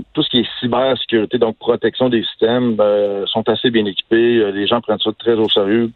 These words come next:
investissent plusieurs millions, voire centaines de millions par année. Euh, comme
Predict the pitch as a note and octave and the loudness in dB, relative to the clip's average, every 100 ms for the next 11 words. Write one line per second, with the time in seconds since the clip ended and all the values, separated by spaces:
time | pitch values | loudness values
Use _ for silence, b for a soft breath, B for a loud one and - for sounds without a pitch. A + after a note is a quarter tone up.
0 | - G#2 G2+ - A2+ - G2+ A2 A2 F#2+ | -2 0 0 0 -4 -2 0 2 2 -2
1 | G2+ G2+ A2+ G#2+ G#2 - G#2 A2+ G#2+ G#2 | -4 0 0 2 -2 -2 -2 -2 0 0
2 | A2+ A2+ G#2 G2 G2+ - B B B - | 0 0 0 0 -2 -8 B B B -2
3 | G2 A2 G#2+ | 0 0 -2